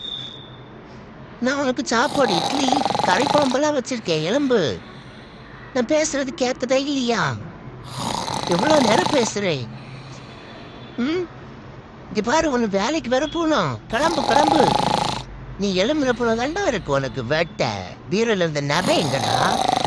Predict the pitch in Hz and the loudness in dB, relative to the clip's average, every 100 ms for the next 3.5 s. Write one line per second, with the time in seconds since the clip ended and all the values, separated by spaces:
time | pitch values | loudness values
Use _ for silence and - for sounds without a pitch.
0 | - - - - 160 214 220 - - - | 0 2 0 0 0 0 -2 -4 -10 -16
1 | - - - 180 247 269 107 - - - | -16 -14 -4 0 0 0 -4 -10 -16 -6
2 | 131 147 214 170 202 196 185 247 147 120 | -2 2 2 4 2 2 2 2 0 0
3 | 98 131 233 220 | -2 2 2 2